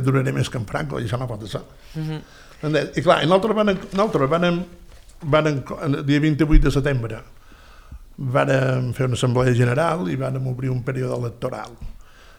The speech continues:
Speaker 1: que les eleccions havien de ser dia nou de novembre.
Speaker 2: Mm.
Speaker 1: Dia nou de novembre, pues, no se va presentar ningú. Clar, se va haver de suspendre ses, ses, ses, ses eleccions i vàrem obrir un altre període electoral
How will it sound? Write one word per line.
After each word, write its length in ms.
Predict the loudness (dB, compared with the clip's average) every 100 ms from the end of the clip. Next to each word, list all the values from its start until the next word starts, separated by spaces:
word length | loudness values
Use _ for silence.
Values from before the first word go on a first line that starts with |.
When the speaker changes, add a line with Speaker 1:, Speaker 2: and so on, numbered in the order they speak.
| -20 -6
Speaker 1:
que 80 | -4
les 100 | -2
eleccions 480 | -2 0 0 0 -2
havien 180 | 0 0
de 80 | 2
ser 140 | 2 0
dia 180 | 0
nou 200 | -2 -4 -8
de 100 | -10
novembre. 500 | -8 -12 -12 -14 -14 -8
Speaker 2:
Mm. 140 | -6
Speaker 1:
Dia 160 | -4 -4
nou 160 | -4 -2
de 120 | 0
novembre, 440 | 0 0 -2 -2
pues, 360 | -2 -4 -4 -8 -2
no 260 | -2 0
se 120 | -2 -4
va 100 | -6
presentar 400 | -8 -10 -12 -14
ningú. 240 | -12 -12 -14 -20 -12 -12 -12 -20 -20 -20 -20 -20 -10
Clar, 240 | -4 -4 -4
se 80 | -4
va 60 | -2
haver 160 | 0 -2
de 80 |
suspendre 400 | -2 0 2 2
ses, 400 | 4 4 4 0 -8 -18 -20 -20
ses, 320 | -16 -6 -2 -2 -2 -2
ses, 320 | -2 -2 -2 -6 -8
ses 220 | -6 -4
eleccions 580 | -2 -2 -2 -4 -4 -4
i 60 | -2
vàrem 220 | -2 -2
obrir 200 | -2 -4
un 80 | -4
altre 200 | -6 -6
període 320 | -4 -4 -4
electoral 600 | -4 -6 -2 2 2 0